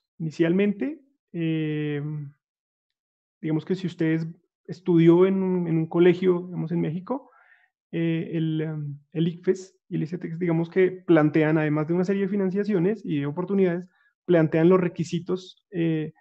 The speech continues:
los cuales usted sería, digamos, un bachiller homologado en Colombia. Nosotros tenemos una serie de acuerdos en Colombia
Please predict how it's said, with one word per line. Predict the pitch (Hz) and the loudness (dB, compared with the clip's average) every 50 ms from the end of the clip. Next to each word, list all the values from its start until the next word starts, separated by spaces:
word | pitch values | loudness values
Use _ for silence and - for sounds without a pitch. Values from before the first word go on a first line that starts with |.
| _ _ _ _ _ | _ _ _ _ _
los | - 165 160 160 | -2 -2 -2 0
cuales | - 160 160 165 175 165 - - _ _ _ _ _ _ | 0 0 2 2 0 -2 -6 -14 _ _ _ _ _ _
usted | 190 175 - - 180 170 170 - _ _ _ _ _ _ _ _ - | -10 -10 -4 -2 -2 -2 -2 -4 _ _ _ _ _ _ _ _ -20
sería, | - - 190 185 185 185 185 180 180 180 180 180 - | 0 4 4 4 6 6 4 4 4 2 0 -4 -6
digamos, | 170 165 165 170 170 165 | -6 -4 -2 -2 -2 0
un | 175 180 | 0 0
bachiller | 180 180 - 180 170 160 151 | 0 0 0 0 0 0 2
homologado | 156 160 165 165 165 165 151 143 143 143 | 2 0 2 2 2 2 0 0 -2 -2
en | 147 147 | -4 -4
Colombia. | 143 - 135 135 - 165 - _ _ | -6 -6 -6 -6 -8 -10 -14 _ _
Nosotros | - 185 160 - 160 - 156 165 - | -12 -12 -12 -12 -12 -10 -10 -10 -6
tenemos | - 185 165 151 147 147 151 160 156 - _ _ | -2 0 0 0 0 0 -2 -4 -6 -10 _ _
una | 175 170 175 170 165 | -2 -2 -2 -2 -2
serie | 170 175 170 175 | -2 0 0 0
de | 170 | -2
acuerdos | 165 170 - 151 147 147 160 160 160 | -2 -2 -2 -2 0 0 -4 -4 -4
en | 170 160 | -6 -6
Colombia | 165 160 156 147 143 147 151 151 156 160 | -4 -4 -2 -2 0 0 -2 -2 -4 -6